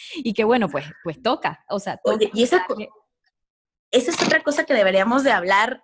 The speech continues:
Speaker 2: en
Speaker 1: Ay,
Speaker 2: otro
Speaker 1: sí.
Speaker 2: podcast o
Speaker 1: No,
Speaker 2: en
Speaker 1: pero
Speaker 2: una, en
Speaker 1: eso
Speaker 2: una de
Speaker 1: lo
Speaker 2: tus
Speaker 1: vamos a hablar cuando ya yo esté allá y nos podamos tomar un vino, porque esto debe ser un vino entre madres.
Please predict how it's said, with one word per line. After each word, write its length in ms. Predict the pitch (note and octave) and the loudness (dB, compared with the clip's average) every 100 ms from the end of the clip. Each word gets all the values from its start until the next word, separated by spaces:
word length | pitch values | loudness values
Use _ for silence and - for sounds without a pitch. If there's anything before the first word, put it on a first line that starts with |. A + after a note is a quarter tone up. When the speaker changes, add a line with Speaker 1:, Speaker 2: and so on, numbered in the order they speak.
| - | -12
Speaker 2:
en 160 | G3+ D#3+ | -6 -4
Speaker 1:
Ay, 120 | D#3 | -2
Speaker 2:
otro 160 | D3 C4+ | -2 -4
Speaker 1:
sí. 60 | - | -2
Speaker 2:
podcast 480 | A3 C3+ A#3+ C#4+ | -4 -2 -6 -6
o 120 | A3+ F#3+ | -10 -8
Speaker 1:
No, 80 | G#3 | -2
Speaker 2:
en 60 | |
Speaker 1:
pero 160 | F#3+ F3 | 0 0
Speaker 2:
una, 220 | B3+ A3 | 0 0
en 60 | D4 | 0
Speaker 1:
eso 140 | D#4 | -2
Speaker 2:
una 140 | D4 C4+ | -2 0
de 80 | |
Speaker 1:
lo 60 | C4+ | 0
Speaker 2:
tus 100 | B3+ | 0
Speaker 1:
vamos 500 | F#3 F#3+ G#3+ C4 - | 0 0 -2 -6 -8
a 80 | E3+ | -10
hablar 420 | D3+ D3 D3 E3 F#3 | -8 -6 -6 -8 -10
cuando 220 | E3+ D3 | -10 -8
ya 140 | D3 | -8
yo 80 | E3 | -10
esté 180 | F#3+ A3 | -10 -10
allá 320 | E3+ D3 C#3+ | -8 -8 -8
y 100 | E3+ | -8
nos 120 | D#3+ | -8
podamos 240 | D3+ D#3 F#3+ | -8 -12 -10
tomar 200 | F#3+ E3 | -10 -10
un 80 | E3 | -8
vino, 260 | D#3 D#3+ | -8 -10
porque 240 | E3+ D#3+ E3 | -10 -12 -12
esto 160 | - | -12
debe 120 | A#3 A#3+ | -12 -10
ser 220 | A#3+ - | -12 -8
un 160 | - F#3+ | -6 -4
vino 260 | G3 A3 - | -4 -6 -6
entre 240 | F#3 D#3 D3+ | -8 -6 -8
madres. 400 | C#3+ B2 C3+ | -8 -10 -16